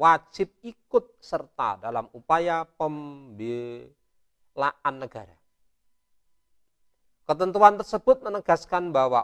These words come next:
upaya pembelaan negara merupakan hak sekaligus kewajiban dari setiap warga negara Indonesia. Ya,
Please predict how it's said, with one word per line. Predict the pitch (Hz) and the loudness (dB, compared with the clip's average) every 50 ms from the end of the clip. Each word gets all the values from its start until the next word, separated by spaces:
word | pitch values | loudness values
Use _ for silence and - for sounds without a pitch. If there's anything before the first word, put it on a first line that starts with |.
| - | 0
upaya | 180 185 - - 220 226 247 240 | -6 -10 2 4 6 6 6 6
pembelaan | 220 214 214 202 180 170 170 165 160 - 165 165 165 | 4 2 -4 0 0 4 4 4 4 2 0 -4 -6
negara | 151 - 139 123 117 113 117 | -4 -2 -2 -2 0 -2 -6
merupakan | 123 135 147 156 160 - 180 - - 185 185 180 | -8 -10 -14 -14 -4 -4 -4 -2 0 -2 -4 -4
hak | 151 - 139 - - | -4 -6 -6 -6 -6
sekaligus | - - - _ 175 175 190 208 - _ 226 220 - - _ | -8 -18 -12 _ -4 -2 -2 -4 -10 _ -10 -10 -10 -10 _
kewajiban | - 160 147 - - - 104 - _ - 117 104 98 _ _ _ _ _ _ _ _ _ _ _ _ | -2 -2 -2 -2 -6 -18 -20 -20 _ -8 -8 -8 -8 _ _ _ _ _ _ _ _ _ _ _ _
dari | - 135 117 101 95 92 107 147 196 196 | -6 -4 -4 -4 -6 -6 -8 -8 -8 -8
setiap | - - - - _ 123 117 123 120 117 - | -12 -16 -16 -16 _ -10 -6 -6 -6 -6 -6
warga | _ 120 110 110 104 - _ 117 104 98 | _ -4 -4 -4 -6 -10 _ -12 -12 -12
negara | 98 92 _ _ 135 139 151 165 165 156 151 147 156 - _ _ _ | -16 -20 _ _ -4 -4 -4 -2 -4 -6 -6 -6 -10 -16 _ _ _
Indonesia. | 131 127 127 123 117 117 110 110 107 104 101 101 110 131 139 135 127 - - - - - - _ _ _ _ _ _ _ _ _ _ _ _ _ _ _ _ _ _ _ _ _ _ _ _ _ _ _ _ _ _ _ _ _ _ _ _ | -14 -14 -12 -14 -18 -18 -16 -16 -16 -16 -20 -20 -20 -20 -20 -20 -20 -20 -20 -20 -20 -20 -20 _ _ _ _ _ _ _ _ _ _ _ _ _ _ _ _ _ _ _ _ _ _ _ _ _ _ _ _ _ _ _ _ _ _ _ _
Ya, | _ - - | _ -20 -20